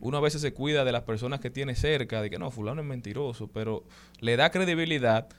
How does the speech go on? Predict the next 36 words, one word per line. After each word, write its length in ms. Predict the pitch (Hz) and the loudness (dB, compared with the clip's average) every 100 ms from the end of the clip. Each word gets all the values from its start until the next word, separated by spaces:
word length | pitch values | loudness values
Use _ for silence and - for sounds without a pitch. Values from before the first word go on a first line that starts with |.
| - - | -20 -8
a 140 | 82 117 | 0 2
lo 100 | 120 | 2
que 80 | 113 | 2
ven 160 | 131 | 2
las 100 | 147 | 2
redes 200 | 147 151 | 0 -2
sociales, 580 | 147 139 123 107 107 143 | -2 -4 -2 0 -2 -4
sin 200 | - 170 | -4 -4
importarle 580 | 170 165 147 143 170 170 | -2 -2 -2 -2 0 0
de 60 | |
dónde 260 | 160 165 165 | -2 -4 -4
viene, 280 | 151 175 170 | -6 -6 -6
sin 140 | 139 | -4
importar 440 | 127 127 110 127 131 | -4 -4 -4 -4 -4
cuál 160 | 131 | -4
es 80 | 131 | -4
la 120 | 123 | -4
fuente, 320 | 127 151 156 | 0 0 2
sin 140 | 131 127 | 0 0
importar 500 | 123 120 113 120 156 | -2 -2 -2 -2 -2
cuál 180 | 156 160 | -2 0
es 60 | |
el 140 | 160 156 | 0 -4
interés 420 | 151 123 123 160 | -6 -4 -2 -4
que 100 | 123 | -6
hay 80 | 117 | -6
detrás 300 | 110 110 117 | -4 -4 -6
de 80 | |
esa 180 | 104 113 | -6 -6
publicación. 600 | 110 104 95 107 101 101 | -6 -8 -10 -12 -10 -10
¿Cómo 320 | 95 175 190 | -6 -6 -4
podemos 280 | 165 147 156 | -2 -2 -2
protegernos 800 | 139 127 120 113 131 113 107 101 - - - - | -2 -2 0 2 2 2 -2 -6 -14 -20 -16 -2
de 260 | 110 110 | 2 4
esos, 460 | 131 147 139 - - - - - | 4 2 2 0 -8 -18 -20 -12
digamos, 880 | - 110 123 131 127 113 98 - - | -2 2 4 4 2 0 -2 -8 -8